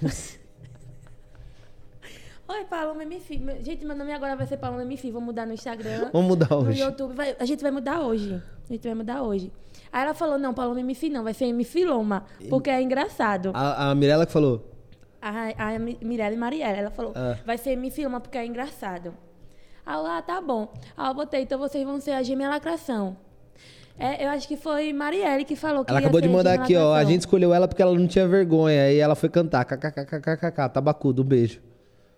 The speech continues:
Speaker 1: <laughs> Essa foi a grande participação. Mirella tem que tá aqui. A gente só tem que esperar acabar esse,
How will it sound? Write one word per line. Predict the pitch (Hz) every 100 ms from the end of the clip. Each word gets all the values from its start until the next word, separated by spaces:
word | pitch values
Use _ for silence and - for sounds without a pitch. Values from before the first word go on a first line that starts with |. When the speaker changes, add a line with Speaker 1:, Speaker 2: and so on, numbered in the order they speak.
| _ _ _ _ _
Speaker 1:
<laughs> | - - - _ _ - - -
Essa | - -
foi | 123
a | - -
grande | 127 139 135
participação. | 143 135 139 143 - -
Mirella | 175 202 240 240
tem | 233
que |
tá | 262
aqui. | 254 175 135
A |
gente | 127 147
só | 185
tem | 170
que | 180
esperar | - 190
acabar | 185 185 165 147 139
esse, | - 143 135 120